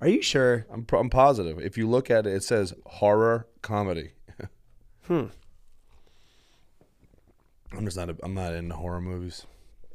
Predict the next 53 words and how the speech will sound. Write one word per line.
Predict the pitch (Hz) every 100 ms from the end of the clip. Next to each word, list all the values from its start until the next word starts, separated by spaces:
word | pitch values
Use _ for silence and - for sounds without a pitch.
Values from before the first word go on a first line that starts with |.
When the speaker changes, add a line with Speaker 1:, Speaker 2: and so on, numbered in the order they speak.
| - - - - - -
Speaker 1:
I | 104
don't | 101
do | 98 104
'em |
Speaker 2:
Thing. | 92
Speaker 1:
either. | 95 92 - - - -
I | -
don't, | 101 92
I'd | 101
rather | 104 101
do | 101
something | 98 98 101
happy. | 104 101 107 98 - -
If | 117
I | 131
do | 120
watch | 117 113
something | 120 113
scary, | 101 120 113 107
then | 104
I'm | 107
immediately | 113 117 117 117 110
putting | 113 107
on, | 107 104
like, | 101
a | 104
Disney | 98 98 101
movie | 101 101
or | 101
something. | 101 107 104 - - - -
Speaker 2:
Mm-hmm. | 95 95 95 90 - 101
It's | -
just | 92
Speaker 1:
Like | 107
The | 101
Speaker 2:
like, |
Speaker 1:
Lion | 104 101 107
Speaker 2:
nah, | 98
like, | 107 98
Speaker 1:
King. |
Speaker 2:
why? | 90 92 92 95 92 - -
You | 98
know, | 101
it's | 101
like | 120 90
eating | 113 104 101
too | - 120 107
super | - 110 98
hot | 98 98
stuff. | - 85
It's | 85 -
like, | 98
why? | 90 90 92 92 87